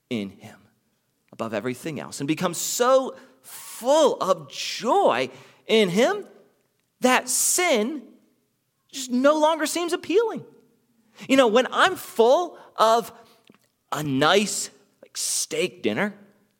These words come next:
I'm no longer tempted to snack on stale potato chips. And when we're full of joy and delight in Christ,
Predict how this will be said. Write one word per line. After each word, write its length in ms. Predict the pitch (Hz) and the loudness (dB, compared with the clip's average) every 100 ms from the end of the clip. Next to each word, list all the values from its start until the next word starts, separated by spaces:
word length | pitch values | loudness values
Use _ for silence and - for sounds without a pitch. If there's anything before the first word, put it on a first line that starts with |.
| _ _ _ _ _ _ _ _ _ _ _ | _ _ _ _ _ _ _ _ _ _ _
I'm 200 | 214 277 | -2 2
no 140 | 294 285 | 2 2
longer 320 | 277 277 254 | 2 2 0
tempted 340 | 254 285 269 | 0 -4 -2
to 80 | 226 | -4
snack 380 | - - 247 254 | -6 -4 -6 -4
on 100 | 254 | -8
stale 240 | - 269 | -4 -4
potato 320 | 277 277 339 339 | -4 -6 -8 -8
chips. 540 | - 262 - - - _ _ _ _ _ _ _ _ _ _ _ _ _ | -10 -12 -14 -20 -20 _ _ _ _ _ _ _ _ _ _ _ _ _
And 160 | - 208 | -4 2
when 280 | 240 226 233 | 2 2 -4
we're 600 | 143 160 392 415 107 131 - _ _ | -10 0 2 4 0 -4 -18 _ _
full 800 | - - - 330 320 156 - 160 - | -18 -14 -6 0 2 2 -2 -6 0
of 260 | 214 202 - 156 | 2 2 -4 -10
joy 680 | 127 123 247 311 269 156 - | -10 0 4 4 4 2 -2
and 260 | 190 233 | -4 -2
delight 600 | 233 226 214 240 349 320 - | 2 2 2 2 0 -2 -4
in 200 | 226 214 | -2 -2
Christ, 800 | - - 392 415 156 302 - - | -4 -10 -4 -2 -2 -6 -14 -18